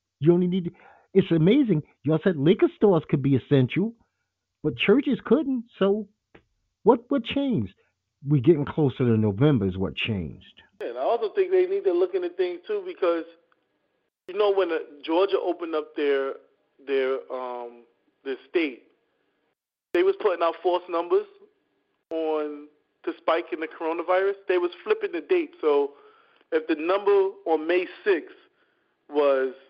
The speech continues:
Speaker 2: let's say, two hundred people, they would move that number to April sixth and flip May sixth for April sixth. Talking about, oh, they didn't, they didn't realize that, that mistake, but they did it, they did it three times.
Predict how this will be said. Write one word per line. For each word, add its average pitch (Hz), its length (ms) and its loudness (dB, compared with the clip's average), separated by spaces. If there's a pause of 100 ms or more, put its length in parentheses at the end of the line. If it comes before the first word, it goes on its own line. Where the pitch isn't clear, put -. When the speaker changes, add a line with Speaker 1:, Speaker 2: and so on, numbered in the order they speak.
(260)
Speaker 2:
let's 147 140 0
say, 156 100 -2
two 147 200 -8
hundred 143 260 -4
people, 135 320 -12 (600)
they 170 100 4
would 180 140 4 (180)
move 175 280 -4
that 170 220 0
number 151 280 -2
to 147 220 -6 (160)
April 185 300 -4 (120)
sixth 131 300 -6 (180)
and 147 140 -4 (120)
flip 175 240 -4
May 165 300 0
sixth 147 200 -8
for 147 100 -6
April 147 320 -8
sixth. - 160 -12 (1080)
Talking 160 180 0
about, 143 120 2
oh, 147 120 4
they 143 120 2
didn't, 143 260 0
they 147 140 2
didn't 143 220 -2
realize 131 400 2
that, 123 260 -4
that 131 180 -4
mistake, 135 440 -10 (120)
but 147 120 -10
they 147 100 -4
did 151 260 -2
it, 151 160 -12
they 151 80 -2
did 151 180 0
it 143 120 -6
three 156 160 -6
times. 147 380 -2